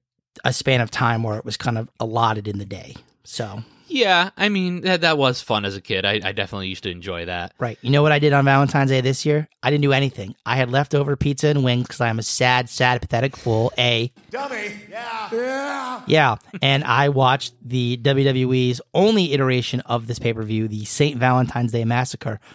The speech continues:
Speaker 1: which I will recommend you should watch 'cause it's actually a very good pay-per-view.
Speaker 2: Okay.
Speaker 1: Um, I will say there's at least three matches that are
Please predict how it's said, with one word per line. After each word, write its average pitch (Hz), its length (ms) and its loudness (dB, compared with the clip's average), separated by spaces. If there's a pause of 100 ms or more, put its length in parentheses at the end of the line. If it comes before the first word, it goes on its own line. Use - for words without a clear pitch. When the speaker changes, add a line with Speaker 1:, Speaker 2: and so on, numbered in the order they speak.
Speaker 1:
which 135 160 -2
I 131 160 2
will 156 260 4
recommend 147 560 2
you 131 160 -4
should 143 240 -2
watch 131 300 2
'cause 131 100 -2
it's - 180 -8 (100)
actually 135 400 0
a 123 100 0
very 113 400 -4
good 107 140 -10
pay-per-view. 85 500 -14 (380)
Speaker 2:
Okay. 135 360 -2 (340)
Speaker 1:
Um, 113 460 2 (140)
I 120 140 0
will 131 140 0
say 127 540 2 (1400)
there's 151 180 2
at 147 80 -2
least 214 280 2
three 185 260 0
matches 156 540 0
that 131 200 2
are 127 340 2